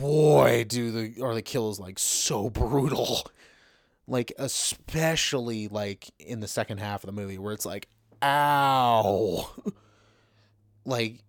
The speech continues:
y-, yeah, in the, in the f-, in five, it was a couple of moments. In this one, each kill was like a, "Oh." Or it was like a, "Oh." <laughs> Yeah, like, like I said, I saw this with a friend,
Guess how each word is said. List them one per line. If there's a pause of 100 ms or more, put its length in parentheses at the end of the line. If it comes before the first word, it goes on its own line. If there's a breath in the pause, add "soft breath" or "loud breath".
y-,
yeah,
in
the,
in
the
f-,
in
five,
it
was
a
couple
of
moments.
In
this
one,
each
kill
was
like
a, (100)
"Oh." (1040 soft breath)
Or
it
was
like
a, (120)
"Oh."
<laughs> (800 soft breath)
Yeah,
like,
like
I
said,
I
saw
this
with
a
friend,